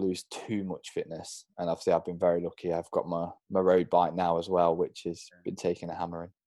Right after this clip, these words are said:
Speaker 2: And, and I think that's the case, es-, especially, like, CrossFitters are always looking for a challenge, and, and, you know, they welcome adversity. It's the nature of going into the gym, is kind of battling through some sort of adversity, um, within
Speaker 1: Yeah.
Speaker 2: the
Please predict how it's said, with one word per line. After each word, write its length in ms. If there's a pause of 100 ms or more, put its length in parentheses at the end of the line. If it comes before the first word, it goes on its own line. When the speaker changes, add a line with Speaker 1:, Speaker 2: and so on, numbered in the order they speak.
(540)
Speaker 2:
And, 200
and 100
I 40
think 160
that's 180
the 80
case, 180
es-, 180
especially, 420
like, 200 (1300)
CrossFitters 720
are 60
always 320
looking 360
for 180
a 60
challenge, 680
and, 320
and, 300 (480)
you 100
know, 80
they 120
welcome 380
adversity. 640
It's 220
the 80
nature 360
of 60
going 200
into 160
the 80
gym, 280
is 180
kind 200
of 160
battling 340
through 220
some 220
sort 280
of 80
adversity, 840
um, 380
within 260
Speaker 1:
Yeah. 60
Speaker 2:
the 80